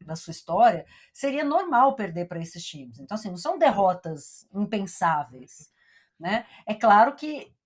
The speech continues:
antes dele chegar, pra, o último jogo antes dele chegar é a classificação do Vasco na Copa do Brasil. Então, tá, ali deu uma sensação de que, pô, né, o Vasco tem jeito, e desde que ele chegou,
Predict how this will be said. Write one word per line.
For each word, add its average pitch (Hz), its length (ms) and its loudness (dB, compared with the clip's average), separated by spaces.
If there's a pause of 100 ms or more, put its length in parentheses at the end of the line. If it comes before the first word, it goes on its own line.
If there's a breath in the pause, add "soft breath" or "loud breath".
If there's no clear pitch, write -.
(100)
antes 262 400 0
dele 196 220 -4
chegar, 220 500 4
pra, 190 220 -4
o 196 80 -8
último 226 300 -4
jogo 185 220 -4
antes 180 180 -8
dele 180 140 -6
chegar 196 420 2
é 277 60 6
a 277 60 -8
classificação 269 600 -2
do 277 80 -8
Vasco 233 320 4
na 262 100 -6
Copa 262 260 -2
do 262 120 -8
Brasil. 285 480 0
Então, 170 420 -10 (320)
tá, - 160 0
ali 202 400 0
deu 226 160 0
uma 214 160 -2
sensação 196 580 -8
de 226 120 -8
que, 285 260 -12 (380 soft breath)
pô, 160 260 -4 (460)
né, 180 180 -6
o 175 60 -6
Vasco 180 600 -2 (220)
tem 254 160 -4
jeito, 185 520 -6
e 170 80 -14
desde 156 240 -10
que 170 80 -12
ele 156 80 -12
chegou, 202 500 -6